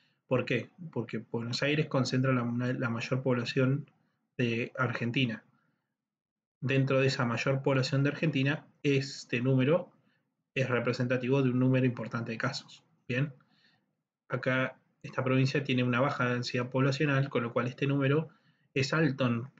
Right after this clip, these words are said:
proporción a la cantidad de habitantes, pero es bajo en relación a la cantidad de casos totales. Bien, si lo comprenden, hasta ahí.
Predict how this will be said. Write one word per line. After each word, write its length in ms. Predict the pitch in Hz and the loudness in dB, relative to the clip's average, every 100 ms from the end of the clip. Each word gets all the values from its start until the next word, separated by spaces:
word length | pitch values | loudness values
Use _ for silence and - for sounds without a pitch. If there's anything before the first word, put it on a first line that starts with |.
| - - | -10 -2
proporción 480 | 120 113 110 131 | -2 -2 -2 2
a 40 | 127 | 2
la 80 | 120 | 2
cantidad 340 | 120 120 135 | 0 2 2
de 60 | 143 | 4
habitantes, 460 | 151 156 139 139 135 | 2 2 0 0 0
pero 160 | 131 | 0
es 60 | 113 | 2
bajo 300 | 131 131 135 | 0 0 2
en 80 | 127 | 2
relación 340 | 120 117 135 | 2 0 -2
a 40 | 127 | -2
la 60 | |
cantidad 300 | 120 113 120 | -2 -6 -6
de 60 | 113 | -4
casos 420 | 117 - - - _ _ _ _ _ | -2 -4 -12 -20 _ _ _ _ _
totales. 500 | 123 117 - - - _ _ _ _ _ _ _ _ _ | -6 -4 -6 -14 -20 _ _ _ _ _ _ _ _ _
Bien, 320 | - 117 123 135 _ _ _ _ _ | -8 -4 -4 -6 _ _ _ _ _
si 300 | 170 - 113 | -8 -4 -4
lo 160 | 113 110 | -4 -6
comprenden, 580 | 117 113 139 139 147 170 | -8 -2 0 2 0 -2
hasta 220 | - - 120 | -10 -8 -4
ahí. 300 | 139 165 | -2 -2